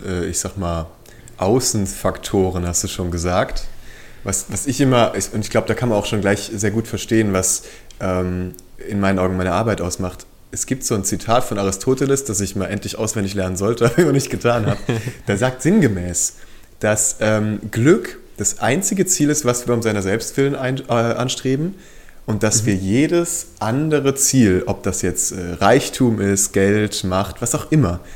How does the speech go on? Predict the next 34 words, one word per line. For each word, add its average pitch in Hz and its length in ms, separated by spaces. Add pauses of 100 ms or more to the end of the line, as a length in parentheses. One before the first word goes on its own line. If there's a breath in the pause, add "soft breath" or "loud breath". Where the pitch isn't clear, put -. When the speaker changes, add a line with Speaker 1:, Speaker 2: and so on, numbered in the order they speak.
(280 loud breath)
Speaker 1:
nur 117 220
anstreben, 120 440
weil 92 100
wir 95 80
glauben, 98 280
dass 95 140
uns 92 120
glücklich 98 300
machen 82 260
wird. - 200 (920 loud breath)
Äh, 98 80
Speaker 2:
Hm. 135 200
Speaker 1:
ein 98 40
Freund 110 260
von 110 140
mir 104 100
hat's 101 180
mal 104 60
ein 95 60
bisschen 98 220
platter 117 280
ausgedrückt, 120 460
der 101 80
hat - 60
gesagt, 98 280
du 95 80
willst - 180
keinen 98 220
Ferrari, 98 720
das 98 160
ist 123 120
ein 104 100
Haufen 98 220
Blech, 98 380